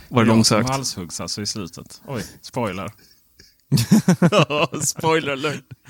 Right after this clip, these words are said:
Speaker 1: Äh, men vad gör vi idag, pojkar? Idag är det något helt nytt, eh,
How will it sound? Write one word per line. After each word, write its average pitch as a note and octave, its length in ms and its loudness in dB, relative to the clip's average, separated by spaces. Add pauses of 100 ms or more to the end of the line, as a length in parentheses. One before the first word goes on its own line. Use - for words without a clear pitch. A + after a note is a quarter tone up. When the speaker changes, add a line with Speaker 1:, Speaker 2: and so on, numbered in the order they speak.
(1500)
Speaker 1:
Äh, E3 100 2
men F#3+ 120 2
vad G#3 100 4
gör G#3 160 2
vi G#3 100 0
idag, A3+ 260 2
pojkar? A#2 420 -2 (120)
Idag D#3 260 0
är G#3+ 40 2
det A3 60 2
något G#3 120 4
helt D#3+ 220 0
nytt, - 380 0
eh, B2+ 680 2